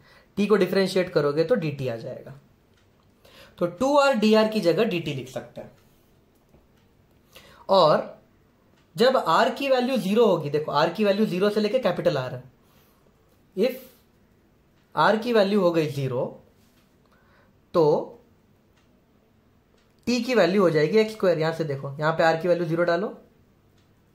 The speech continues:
तो टी की वैल्यू हो गई एक्स स्क्वायर। और अगर आर की वैल्यू आप डाल देते हो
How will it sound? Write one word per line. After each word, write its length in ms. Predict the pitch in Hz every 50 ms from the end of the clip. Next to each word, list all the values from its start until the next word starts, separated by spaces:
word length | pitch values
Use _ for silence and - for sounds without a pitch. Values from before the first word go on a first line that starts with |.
| _ _ _ _ _ _ _ _ _ _ _ _ _ -
तो 60 | 165
टी 160 | 151 180 185
की 140 | 160 190 196
वैल्यू 220 | 175 151 160 170 165
हो 60 | 147
गई 140 | 151 185 208
एक्स 160 | 202 202 -
स्क्वायर। 300 | - - 147 139 143 143 - _ _ _ _ _ _ _ _ _ _ _ - -
और 140 | 185 190 190
अगर 240 | 196 196 262 285 277
आर 360 | - - 156 165 202 254 277
की 160 | 254 277 277
वैल्यू 340 | 262 226 202 196 208 233 233 214
आप 280 | 185 180 190 190 170
डाल 260 | 147 143 147 165 170
देते 280 | 160 147 131 139 - 151
हो 160 | 147 156 196